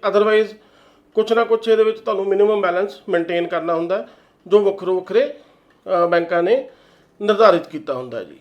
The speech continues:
ਫਿਰ ਆਪਾਂ ਗੱਲ ਕਰਦੇ ਹਾਂ ਜੀ ਅਗਲੇ ਕਿਸਮ ਦੇ ਬੈਂਕ ਅਕਾਊਂਟ ਦੀ, ਜਿਹਨੂੰ ਆਪਾਂ ਕਰੰਟ ਅਕਾਊਂਟ ਕਹਿੰਦੇ ਹਾਂ। ਇਹਨੂੰ ਪੰਜਾਬੀ ਦੇ ਵਿੱਚ ਆਪਾਂ, ਅ, ਚਾਲੂ ਖਾਤਾ ਵੀ ਕਹਿੰਦੇ ਹਾਂ। ਕਰੰਟ ਅਕਾਊਂਟ basically ਖੁਲਵਾਇਆ ਜਾਂਦਾ ਹੈ ਜੀ ਬਿਜ਼ਨਸ ਦੇ ਨਾਮ 'ਤੇ।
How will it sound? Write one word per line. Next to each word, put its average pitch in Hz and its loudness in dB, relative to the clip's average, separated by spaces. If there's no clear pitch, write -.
ਫਿਰ 226 6
ਆਪਾਂ 240 4
ਗੱਲ 220 2
ਕਰਦੇ 220 0
ਹਾਂ 226 4
ਜੀ 220 2
ਅਗਲੇ 202 0
ਕਿਸਮ 202 -2
ਦੇ 202 0
ਬੈਂਕ 190 0
ਅਕਾਊਂਟ 190 0
ਦੀ, 240 -12
ਜਿਹਨੂੰ 214 6
ਆਪਾਂ 226 2
ਕਰੰਟ 202 2
ਅਕਾਊਂਟ 202 2
ਕਹਿੰਦੇ 196 2
ਹਾਂ। 240 4
ਇਹਨੂੰ 220 2
ਪੰਜਾਬੀ 196 4
ਦੇ 202 2
ਵਿੱਚ 208 0
ਆਪਾਂ, 185 -2
ਅ, 185 2
ਚਾਲੂ 196 4
ਖਾਤਾ 196 2
ਵੀ 202 0
ਕਹਿੰਦੇ 170 2
ਹਾਂ। 123 -4
ਕਰੰਟ 233 6
ਅਕਾਊਂਟ 262 6
basically 247 0
ਖੁਲਵਾਇਆ 220 8
ਜਾਂਦਾ 196 4
ਹੈ 220 0
ਜੀ 233 -4
ਬਿਜ਼ਨਸ 180 0
ਦੇ 208 4
ਨਾਮ 190 8
'ਤੇ। 208 -4